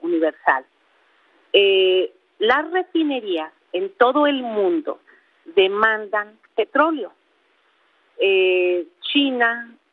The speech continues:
India, por supuesto, Estados Unidos, Europa, eh, Australia, eh, América, pues todo el mundo dem-, demandamos gasolina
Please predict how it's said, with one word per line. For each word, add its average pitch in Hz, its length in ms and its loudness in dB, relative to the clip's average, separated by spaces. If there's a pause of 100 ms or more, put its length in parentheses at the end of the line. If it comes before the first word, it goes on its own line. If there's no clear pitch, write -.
(180)
India, 226 680 0
por 196 180 -6
supuesto, 220 760 -2
Estados 226 600 -2
Unidos, 220 680 -2
Europa, 214 920 0 (680)
eh, 185 160 0
Australia, 226 1080 -4 (500)
eh, 190 180 -2 (120)
América, 247 840 -4 (420)
pues 214 200 -4
todo 269 120 0
el 277 60 -2
mundo 269 220 0
dem-, 196 360 -4
demandamos 196 560 -2 (280)
gasolina 220 680 -2